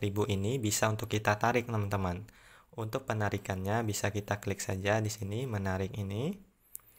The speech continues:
Nah, di sini untuk penarikannya bisa ke Dana ya. Seharusnya di sini bisa juga ke transfer bank, teman-teman.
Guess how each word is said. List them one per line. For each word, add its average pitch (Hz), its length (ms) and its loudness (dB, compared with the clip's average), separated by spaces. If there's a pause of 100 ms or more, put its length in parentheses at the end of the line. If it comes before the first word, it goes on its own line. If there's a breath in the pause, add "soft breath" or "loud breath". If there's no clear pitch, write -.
(340 loud breath)
Nah, 98 160 -8
di 95 160 -8
sini 120 240 -4
untuk 117 240 -2
penarikannya 107 880 0
bisa 107 320 2
ke 107 80 2
Dana 98 400 4
ya. 104 320 4
Seharusnya 113 560 4
di 139 160 2
sini 117 320 0
bisa 110 320 2
juga 104 320 2
ke 110 160 2
transfer 98 560 2
bank, 95 320 4
teman-teman. 92 480 -4